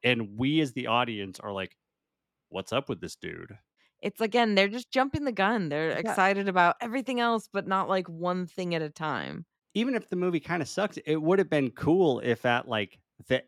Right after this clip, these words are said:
Speaker 1: end of that scene, like, the last scene that you see of, of, of, um, Doctor Jekyll, like, they fight and they stabs him. If you saw something
Speaker 2: Mm-hmm.
Speaker 1: that said Doctor Jekyll or,
Speaker 2: Yeah.
Speaker 1: or something like that,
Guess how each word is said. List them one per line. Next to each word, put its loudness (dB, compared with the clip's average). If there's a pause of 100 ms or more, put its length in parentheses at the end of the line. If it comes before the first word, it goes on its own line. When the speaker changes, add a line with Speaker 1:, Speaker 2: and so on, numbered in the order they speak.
(100)
Speaker 1:
end 2
of -2 (640)
that 0
scene, -4
like, -4
the 0
last 2
scene -8
that -8
you -10
see 0
of, -4 (120)
of, -4 (400)
of, -4
um, -8 (320)
Doctor 0
Jekyll, 0
like, -4
they -2
fight -2
and -10
they -8
stabs -6
him. -6 (540)
If 0
you 2
saw 2
something -4 (280)
Speaker 2:
Mm-hmm. -6
Speaker 1:
that 0
said -2 (460)
Doctor 0
Jekyll -6 (340)
or, 4
Speaker 2:
Yeah. 0
Speaker 1:
or 2
something 2
like -2
that, -6